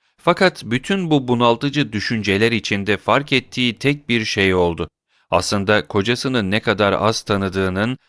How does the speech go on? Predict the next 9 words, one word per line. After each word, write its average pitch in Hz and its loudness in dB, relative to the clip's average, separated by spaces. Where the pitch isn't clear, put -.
kararlarını 123 2
önceden 117 0
kestirmekte 113 -2
ne 104 -2
kadar 127 2
zorlandığının 104 0
dehşetle 104 0
ayrımına 98 2
vardı. 85 -2